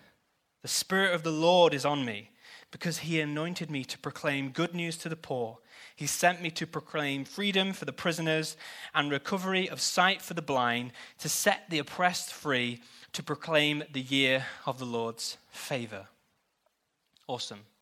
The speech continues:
Some of you might know that, that the book of Isaiah, throughout the book of Isaiah, there's this kind of mysterious anointed figure who, um, who will come and bring God's kingdom.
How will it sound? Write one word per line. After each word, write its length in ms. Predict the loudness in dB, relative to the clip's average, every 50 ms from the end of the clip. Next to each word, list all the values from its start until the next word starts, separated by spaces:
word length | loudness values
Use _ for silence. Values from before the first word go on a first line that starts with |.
| _ _ _ _ _ _ -20 -16 -4
Some 180 | 0 2 4
of 80 | 4 4
you 80 | 4
might 240 | 6 6 6 6 6
know 120 | 6 4 6
that, 240 | 6 6 4 4 2
that 100 | -2 -2
the 60 | -2
book 180 | -2 -2 -4 2
of 100 | 4 6
Isaiah, 560 | 6 6 6 6 6 6 8 6 6 6 4
throughout 420 | 2 0 -2 2 4 4 4 4
the 60 | 2
book 160 | -4 -6 -8 0
of 80 | 2
Isaiah, 480 | 4 4 4 4 2 2 2 2 0 -2 -6 -12 -18 -20 -10 -4
there's 140 | -4 -2 0
this 160 | 0 0 -2
kind 280 | -2 0 2 2 2 2
of 120 | 0 -4
mysterious 680 | -4 -2 -2 -2 -2 0 0 0 0 0 -2 -4 -4 -8
anointed 480 | -8 -6 -6 -4 -6 -6 -6 -8 -10
figure 420 | -10 -6 -6 -6 -4 -4 -8 -8 -10 -16 _ -20 -20 -20 -20 _ -8
who, 260 | -4 -4 -4 -4 -2
um, 280 | 0 0 0 0 -2 -4 -8 -14 -12 -6
who 120 | -4 -2
will 120 | 0 0
come 260 | 0 0 -2 -2 0 -2
and 100 | -2 -2
bring 200 | -2 -2 0 2
God's 240 | 0 0 0 0
kingdom. 400 | -6 -8 -8 -6 -6 -8 -10 -10